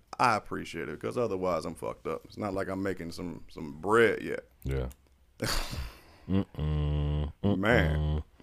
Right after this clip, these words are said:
Speaker 1: Yeah, you know what that's like?
Speaker 2: That look, that look of, uh, mm-mm,
Speaker 1: Like, man, you
Speaker 2: mm-mm.
Speaker 1: know, uh, I know we cool and all that, but shit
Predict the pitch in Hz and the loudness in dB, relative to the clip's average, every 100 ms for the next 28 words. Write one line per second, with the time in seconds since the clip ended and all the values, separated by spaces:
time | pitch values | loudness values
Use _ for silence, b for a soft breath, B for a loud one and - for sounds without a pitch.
0 | - - 110 139 110 110 120 117 117 123 | -10 -2 4 4 4 4 6 6 8 6
1 | 117 123 113 62 69 69 80 98 - - | 6 2 2 -2 -4 0 4 4 4 -6
2 | 80 80 80 95 95 90 85 80 - 82 | -4 -2 0 0 0 -2 -2 -4 -4 0
3 | 82 80 78 73 - - _ 98 - - | 2 2 0 -4 -12 -20 _ -4 -4 -4
4 | 82 80 78 78 78 78 73 _ 101 - | -2 0 0 0 0 -2 -6 _ -4 -4
5 | 131 87 - 107 98 - 151 147 135 120 | -2 -2 0 0 -2 -2 0 0 2 0
6 | 107 90 - - 156 127 107 135 214 131 | -2 -6 -12 -6 -2 -2 2 2 4 4
7 | 104 101 101 104 98 92 147 98 78 | 2 0 0 0 -2 -2 2 2 0